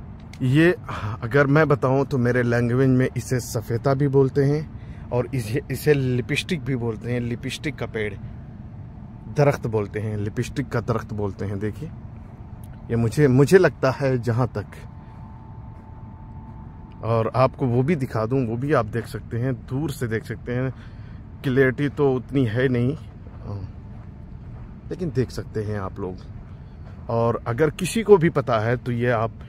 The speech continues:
कमेंट में आप मेंशन कर सकते हैं, बता सकते हैं इसका नाम, मेहरबानी होगी। देखिए, ये, ये वही पेड़ है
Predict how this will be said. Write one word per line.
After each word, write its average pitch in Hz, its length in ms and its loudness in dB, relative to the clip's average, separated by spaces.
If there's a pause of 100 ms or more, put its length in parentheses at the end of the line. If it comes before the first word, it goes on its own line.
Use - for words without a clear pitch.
(420)
कमेंट 143 280 6
में 135 240 4 (500)
आप 113 220 -2
मेंशन 120 280 0
कर 135 140 0
सकते 139 320 -4
हैं, 139 120 2
बता 117 220 2
सकते 123 320 -4
हैं 127 60 2
इसका 117 240 -4
नाम, 113 240 -2 (3000)
मेहरबानी 127 420 6
होगी। 101 300 -2 (1080)
देखिए, 104 380 -6 (1080)
ये, 123 360 4 (3250)
ये 117 80 0
वही 120 280 4
पेड़ 113 280 2
है 147 180 -2